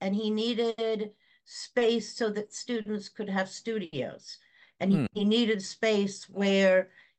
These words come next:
Speaker 1: he could have more than ten people in a lecture room. So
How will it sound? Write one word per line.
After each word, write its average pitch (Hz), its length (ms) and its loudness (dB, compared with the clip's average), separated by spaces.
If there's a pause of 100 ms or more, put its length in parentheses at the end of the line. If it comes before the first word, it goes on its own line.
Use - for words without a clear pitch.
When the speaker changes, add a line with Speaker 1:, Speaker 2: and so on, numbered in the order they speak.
Speaker 1:
he 233 120 -2
could 214 180 -4
have 220 540 2
more 185 320 0
than 165 480 0 (680)
ten 226 300 -2
people 196 400 -4
in 165 80 -4
a 160 100 -4
lecture 151 440 -2
room. 117 300 -12 (680)
So 160 600 0